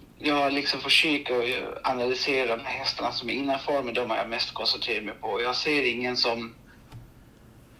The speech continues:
jag, jag har svårt att tro att någon innanför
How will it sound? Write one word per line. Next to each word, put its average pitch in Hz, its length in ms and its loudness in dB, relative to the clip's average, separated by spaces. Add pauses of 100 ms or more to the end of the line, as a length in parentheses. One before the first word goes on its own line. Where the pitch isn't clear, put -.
(500)
jag, 120 460 2 (340)
jag 135 80 2
har 135 60 2
svårt 135 420 4
att 120 80 0
tro 131 300 4
att 120 140 0
någon 113 560 -2
innanför 120 600 0